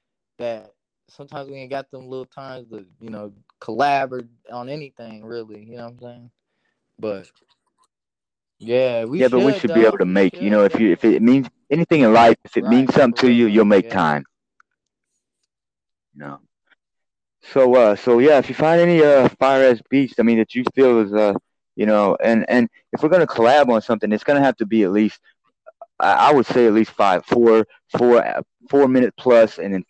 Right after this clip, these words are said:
Speaker 2: or five minutes, or even longer than that, because I wanna have at least two,
Speaker 1: Okay.
Speaker 2: two. I don't wanna be
Speaker 1: I, I
Speaker 2: rushed when
Speaker 1: kinda
Speaker 2: I'm, when
Speaker 1: see
Speaker 2: I'm
Speaker 1: how
Speaker 2: putting
Speaker 1: you
Speaker 2: my
Speaker 1: want
Speaker 2: flow
Speaker 1: to
Speaker 2: down.
Speaker 1: do the,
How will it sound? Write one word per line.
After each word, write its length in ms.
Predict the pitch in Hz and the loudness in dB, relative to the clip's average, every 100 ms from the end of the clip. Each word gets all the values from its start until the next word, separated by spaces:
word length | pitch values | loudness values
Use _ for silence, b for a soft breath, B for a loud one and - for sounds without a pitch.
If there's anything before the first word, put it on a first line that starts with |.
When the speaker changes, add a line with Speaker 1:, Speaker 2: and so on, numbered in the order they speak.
| - | -4
Speaker 2:
or 160 | 110 101 | 0 0
five 320 | - 110 107 | 2 2 2
minutes, 300 | 107 107 104 | 0 -2 0
or 60 | 117 | 0
even 180 | 135 | 2
longer 240 | 135 127 113 | 0 2 0
than 100 | 98 | 0
that, 220 | 104 92 | -2 -2
because 380 | 95 104 98 - b b | -2 0 0 0 b b
I 240 | - 135 135 | -2 0 2
wanna 280 | 110 110 104 | 2 2 2
have 220 | 104 95 | 0 0
at 80 | 82 | 0
least 280 | 101 92 - b _ - | 0 0 -4 b _ -2
two, 260 | 120 110 | 2 2
Speaker 1:
Okay. 20 | |
Speaker 2:
two. 140 | - 110 | 2 0
I 80 | 123 | 2
don't 100 | 143 | 2
wanna 160 | 143 | 0
be 120 | 120 | -2
Speaker 1:
I, 160 | 98 101 104 | -2 2 2
I 40 | |
Speaker 2:
rushed 160 | 90 - | 2 -2
when 80 | 90 | -4
Speaker 1:
kinda 20 | |
Speaker 2:
I'm, 160 | 85 78 | -4 -6
when 100 | 92 | -6
Speaker 1:
see 20 | |
Speaker 2:
I'm 80 | 90 | -4
Speaker 1:
how 80 | 85 | -6
Speaker 2:
putting 140 | 78 | -8
Speaker 1:
you 20 | |
Speaker 2:
my 60 | 82 | -10
Speaker 1:
want 120 | 80 | -4
Speaker 2:
flow 140 | 87 | -4
Speaker 1:
to 20 | 76 | -4
Speaker 2:
down. 180 | 67 | -10
Speaker 1:
do 160 | 65 147 | -12 -16
the, 280 | 131 117 | -16 -18